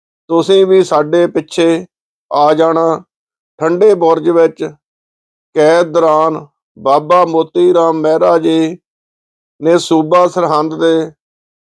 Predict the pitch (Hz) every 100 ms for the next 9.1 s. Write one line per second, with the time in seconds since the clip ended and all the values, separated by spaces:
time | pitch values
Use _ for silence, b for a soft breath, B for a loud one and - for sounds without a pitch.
0 | - 147 147 180 175 180 175 160 151 160
1 | 175 170 160 160 - 156 147 160 165 151
2 | 151 156 151 _ _ _ _ _ _ -
3 | 156 165 175 - 165 160 185 185 170 165
4 | 160 151 _ _ _ _ _ _ - 170
5 | 165 147 151 117 170 170 170 170 175 -
6 | _ _ _ 160 160 175 170 156 156 185
7 | 180 170 160 170 165 160 185 _ _ _
8 | _ - 170 165 135 151 165 175 160 165